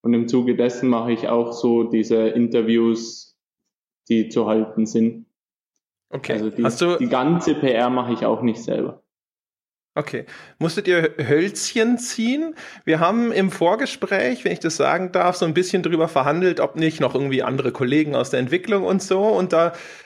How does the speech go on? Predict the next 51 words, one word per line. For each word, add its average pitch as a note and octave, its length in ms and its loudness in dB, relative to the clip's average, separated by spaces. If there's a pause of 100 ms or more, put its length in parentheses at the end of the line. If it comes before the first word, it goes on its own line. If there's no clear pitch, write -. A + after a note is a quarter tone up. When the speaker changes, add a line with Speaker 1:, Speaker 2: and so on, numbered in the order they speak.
(120)
Speaker 2:
äh, - 160 -8
die F3 400 -4
mei-, G3 280 2
es, G3 160 0
es G3 520 -4
schien D#4 260 2
so, C#4+ 120 4
als A3 260 0
seid A3 280 2
ihr G#3+ 120 4
ein G3 120 2
bisschen F#3+ 400 0
scheu, D3 760 2
mit C#3+ 200 0
dem, D#3 160 4
was D3 200 0
ihr D3+ 100 -2
tut, D#3+ 220 0
an D3 80 2
die D3+ 120 2
Öffentlichkeit B2+ 680 -2
zu B2+ 140 -4
gehen. B2 340 -2
Ist - 240 -6
das, F#3 160 0
äh, F#3 220 4
auch E3+ 180 2
was, F#3+ 180 0
wo F3+ 120 2
du F#3+ 160 0
am - 100 0
Anfang G#3+ 300 0
ein G#3+ 40 0
bisschen G#3+ 320 0
Bedenken G#3 400 0
hattest? A3 400 -2 (480)
Speaker 1:
Nee, D3 460 4
eigentlich C#3 460 2
gar A#2 180 2
nicht. A#2 320 -2
Also A#2+ 220 2
ich, - 420 0
ich, C#3 220 -2
mir D3 240 4
macht C#3+ 320 0
das C#3+ 340 -4
eigentlich B2+ 440 2
Spaß B2+ 440 0
und B2 300 2
von A#2+ 160 0
daher B2 320 2